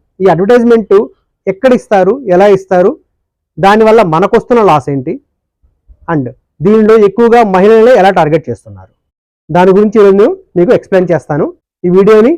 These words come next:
చివరి వరకు, చివరి వరకు చూడండి, లైక్ చేయండి, షేర్ చేయండి, so that అందరికీ తెలుస్తుంది ఇటువంటి స్కామ్స్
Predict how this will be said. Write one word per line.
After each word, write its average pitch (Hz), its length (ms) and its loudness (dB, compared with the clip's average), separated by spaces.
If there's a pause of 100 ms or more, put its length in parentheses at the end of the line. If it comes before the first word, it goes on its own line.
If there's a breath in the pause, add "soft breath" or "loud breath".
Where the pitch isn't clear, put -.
(220)
చివరి 190 220 0
వరకు, 196 220 -2
చివరి 196 200 0
వరకు 196 220 -2
చూడండి, 180 320 0 (340)
లైక్ 165 220 -2
చేయండి, 190 400 0
షేర్ 185 260 0
చేయండి, 190 300 -2 (380)
so - 80 0
that 233 180 0
అందరికీ 220 340 0
తెలుస్తుంది 202 420 0 (300)
ఇటువంటి 196 400 0
స్కామ్స్ 190 320 -4